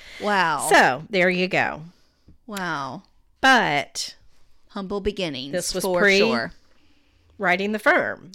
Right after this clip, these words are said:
Speaker 1: Yes,
Speaker 2: So
Speaker 1: yes.
Speaker 2: who knew what was coming
Speaker 1: <laughs> Yeah.
Speaker 2: other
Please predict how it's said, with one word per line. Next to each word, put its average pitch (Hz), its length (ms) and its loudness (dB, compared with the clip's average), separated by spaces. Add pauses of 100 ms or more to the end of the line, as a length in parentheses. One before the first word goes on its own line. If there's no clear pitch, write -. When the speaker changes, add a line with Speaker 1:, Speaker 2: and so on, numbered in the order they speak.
Speaker 1:
Yes, 180 260 2
Speaker 2:
So 151 360 2
Speaker 1:
yes. - 560 -8 (340)
Speaker 2:
who 185 140 -2
knew 214 300 0
what 175 200 -4
was 175 120 -8
coming 147 380 -2
Speaker 1:
<laughs> - 20 -4
Yeah. 285 640 0
Speaker 2:
other 170 140 -2